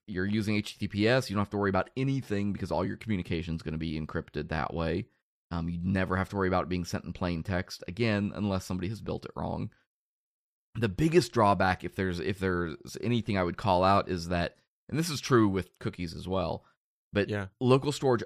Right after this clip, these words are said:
Speaker 1: only supports strings. So it's a key value pair,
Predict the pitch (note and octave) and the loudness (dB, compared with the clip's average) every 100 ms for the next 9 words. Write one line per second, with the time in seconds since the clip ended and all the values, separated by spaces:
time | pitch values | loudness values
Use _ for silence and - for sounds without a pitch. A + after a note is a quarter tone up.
0 | - A2+ A#2 B2 A#2 A2 G#2 G2+ F#2+ - | 0 0 2 4 2 0 -2 -2 -4 -6
1 | - - E2+ B1 G1+ - - _ _ _ | -14 -6 -6 -6 -8 -12 -14 _ _ _
2 | _ _ _ _ _ _ _ _ - G2+ | _ _ _ _ _ _ _ _ -8 -8
3 | - - B2+ A#2 G2+ F#2+ F#2 F2 F2+ | -2 4 6 8 6 2 0 0 -2